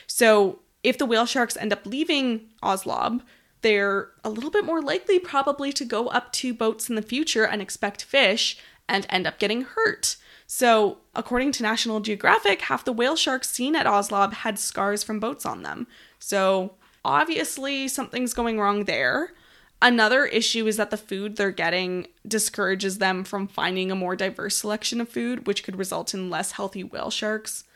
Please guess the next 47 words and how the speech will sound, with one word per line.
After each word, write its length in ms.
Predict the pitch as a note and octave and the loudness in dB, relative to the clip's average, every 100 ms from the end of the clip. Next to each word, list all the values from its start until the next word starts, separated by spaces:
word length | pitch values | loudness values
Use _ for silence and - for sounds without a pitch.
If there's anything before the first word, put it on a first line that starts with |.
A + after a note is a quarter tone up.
| - _ - | -20 _ 0
And 180 | A#3+ A#3+ | 2 4
then 380 | B3 A#3+ A#3+ - _ _ - | 4 2 -2 -8 _ _ -8
a 80 | A3+ | -8
third 440 | - B3 B3 F4+ | -6 -4 0 0
issue 400 | - A#3+ B3+ A#3 | 0 0 0 0
is 140 | G#3 G#3+ | 0 0
that 140 | G#3+ | 2
while 160 | A3 G#3+ | 2 0
many 600 | G#3 G3 G3+ A3 G#3+ G#3 | 0 -2 -2 -2 -2 -4
whale 260 | G#3 F#3 | -2 -2
sharks 320 | G3 G#3 G3 - | -2 -6 -8 -8
will 80 | |
sort 220 | - G3 F3+ | -6 -6 -8
of, 180 | - _ - _ - | -12 _ -20 _ -2
you 80 | F#4 | 2
know, 120 | B3+ | 2
they'll 140 | A#3 A#3+ | 2 -2
come 280 | - C4 | 0 0
in 220 | B3 A#3 A#3 | 2 0 0
for 120 | A3+ | -2
a 40 | |
few 200 | A3+ G#3+ | -2 0
days, 320 | G#3 G3+ G3+ | 2 4 2
then 180 | G#3 A3+ | 0 -6
they'll 160 | C4 C4 | -4 -6
leave, 540 | G#3 G3 G3+ G3+ F#3 - - - - | -6 -6 -4 -6 -8 -18 -20 -20 -18
there 360 | G#3 A#3 C#4 - - - | 2 6 6 4 -2 0
is 420 | A3+ A3+ G#3+ - | 2 2 0 -2
a 60 | G3+ | -2
population 880 | - G3+ G3 F#3+ F#3+ G3+ F#3+ F#3 | -2 -2 0 0 0 0 -2 -4
that 220 | F3+ E3+ - | -4 -4 -4
stay 580 | - - F3+ F3 F3 - | -6 -4 -2 -2 -4 -6
year-round, 680 | - - - - - - - | -10 -10 -8 -6 -6 -6 -8
and 120 | G#3+ | -4
that's 180 | A3+ - | -4 -2
not 240 | B3+ F#4+ | 0 2
really 220 | G#4+ G#4 | 2 0
natural 440 | A3 F3 G#3+ - A3+ | 0 0 -2 -2 -4
for 220 | A3+ A#3+ | -2 -2
them. 200 | C4 B3+ | -2 -4
They 80 | A3 | -4
normally 460 | G3+ F3+ F#3+ G3+ G#3+ | -4 -4 -4 -6 -6
have 180 | A3+ | -8
a 40 | G3+ | -6
very 220 | G#3 G3 | -4 -4
migratory 760 | F#3 F#3 F3+ F#3+ F#3+ F#3 F#3 F#3 | -4 -6 -6 -6 -8 -8 -6 -6
behavior, 720 | G3+ - G3+ A3 A3 A3 | -10 -10 -8 0 2 2